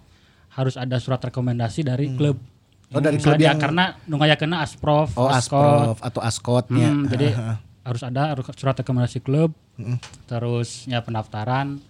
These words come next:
Speaker 2: Hmm.
Speaker 1: Ya emang kebanyakan pasti setiap lisensi itu harus mendulukan, eh, yang direkomendasikan. Makanya
Speaker 2: Ya.
Speaker 1: pasti pemain, bekas pemain atau mantan
Speaker 2: Hmm.
Speaker 1: pelatih yang bisa mau, mau naik level,
Speaker 2: Hmm.
Speaker 1: itu pasti diduluin.
Speaker 2: Hmm.
Speaker 1: Eh, pas C G saya sempat di hold tah.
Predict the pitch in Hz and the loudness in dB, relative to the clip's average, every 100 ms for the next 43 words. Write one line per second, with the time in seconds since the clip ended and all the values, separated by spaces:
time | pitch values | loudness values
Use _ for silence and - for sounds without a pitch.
0 | - 110 135 123 127 123 127 131 139 139 | -14 -4 -2 0 -2 -2 -6 -6 -4 -4
1 | 156 143 131 123 165 147 131 - 180 - | 0 0 0 0 -2 -2 -4 -4 -6 -8
2 | - _ _ _ - - - 143 143 143 | -20 _ _ _ -12 -6 0 2 4 2
3 | 156 135 139 135 147 120 160 170 139 156 | -2 -4 -2 -4 -2 -4 -2 0 -2 -2
4 | 147 135 120 143 151 160 147 - 113 110 | -2 0 0 0 -2 -4 -12 -14 -12 -10
5 | 110 110 _ _ _ _ _ _ 127 120 | -10 -12 _ _ _ _ _ _ -12 -6
6 | 117 110 117 117 110 139 143 135 127 120 | -4 -4 -4 -4 -2 -2 0 0 0 -4
7 | 113 135 107 90 78 73 - 117 131 127 | -4 -2 0 0 -4 -10 -10 -8 -4 -2
8 | 117 117 117 117 120 120 113 110 117 110 | 0 0 0 -2 -2 -4 -8 -8 -6 -4
9 | 113 117 113 117 113 110 104 117 104 123 | -2 -4 -4 -2 0 0 -2 -2 -2 0
10 | 117 110 113 113 110 110 107 107 104 - | 0 -2 -6 -6 -4 -4 -4 -6 -6 -4
11 | 117 113 117 123 123 117 113 143 123 151 | -4 -6 -6 -2 -2 -2 -2 -2 0 -2
12 | 127 123 139 123 117 - 117 131 120 110 | 0 2 2 0 -4 -12 -6 -2 -2 -2
13 | 113 135 143 - 147 123 - 127 190 170 | -2 0 0 0 0 0 -4 -4 -4 -4
14 | 190 175 156 151 139 196 175 147 | -4 -4 -2 -2 0 -2 -4 -8